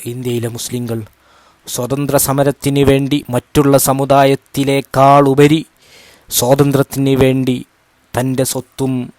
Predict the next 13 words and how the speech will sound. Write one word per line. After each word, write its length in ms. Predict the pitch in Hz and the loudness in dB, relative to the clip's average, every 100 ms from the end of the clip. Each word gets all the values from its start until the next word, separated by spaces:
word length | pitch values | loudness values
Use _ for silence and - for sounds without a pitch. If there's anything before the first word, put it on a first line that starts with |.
| _ - | _ -16
ജീവനും 560 | 110 127 131 131 127 123 123 - _ - | -6 -4 -2 -2 -2 -6 -8 -18 _ -14
പണയം 360 | 107 117 135 135 | -8 -4 -4 -2
വെച്ച് 280 | 131 - 120 | -4 -6 -6
പൊരുതിയവരാണ് 840 | 131 131 131 135 131 123 120 120 113 _ _ _ _ _ _ - | -4 -4 -2 0 0 0 -2 -4 -10 _ _ _ _ _ _ -4
വെള്ളക്കാർക്കെതിരെ. 1000 | 120 127 - 123 120 - 127 120 120 - _ _ _ _ _ _ _ _ _ | -2 -4 -2 -2 -4 -4 -4 -2 -2 -6 _ _ _ _ _ _ _ _ _
മുട്ടുകുത്തി 720 | 117 - - 139 135 - 139 | -10 -8 -4 -2 -2 -2 -2
മാപ്പ് 380 | 135 127 - 143 | 0 0 2 4
പറയാതെ 640 | 139 131 135 131 131 127 131 - - - _ _ _ _ _ _ _ _ _ _ _ | 6 4 2 2 0 -2 -6 -14 -20 -20 _ _ _ _ _ _ _ _ _ _ _
വെള്ളക്കാരൻ്റെ 840 | 117 123 139 143 - 135 131 131 127 - | 0 2 2 2 2 4 4 2 0 0
തോക്കിനു 540 | 120 - - 131 135 | -6 -6 -4 -2 0
മുന്നിൽ 320 | 131 131 120 120 143 - _ _ _ _ _ _ - | -2 -2 -2 -4 -8 -16 _ _ _ _ _ _ -12
നെഞ്ചുവിരിച്ച 760 | 120 120 135 135 127 123 - 123 | -4 -2 -2 0 0 0 -2 -2
ചരിത്രമാണ് 760 | 123 120 - 127 127 120 117 | -2 -2 -2 -2 0 0 -2